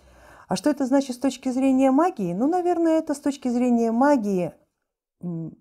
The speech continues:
естественный отбор. Введение в серию экспериментов и наблюдение, как человек будет из, в этих экспериментах себя вести. Останется он человеком?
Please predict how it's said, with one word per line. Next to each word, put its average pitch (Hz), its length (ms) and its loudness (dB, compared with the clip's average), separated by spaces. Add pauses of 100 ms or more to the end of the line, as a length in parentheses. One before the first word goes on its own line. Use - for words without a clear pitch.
(120)
естественный 175 800 -6
отбор. - 360 -14 (1800)
Введение 247 580 4
в 240 60 -10
серию 226 400 2
экспериментов 262 840 0 (160)
и 254 380 0 (520)
наблюдение, 220 640 2
как 226 220 -2
человек 202 420 0
будет 185 380 -6
из, 165 100 -6
в 165 300 -6
этих 196 260 -6
экспериментах 190 640 -6
себя 156 300 -10
вести. - 320 -14
Останется 254 500 -2
он 139 120 -6
человеком? 139 640 -12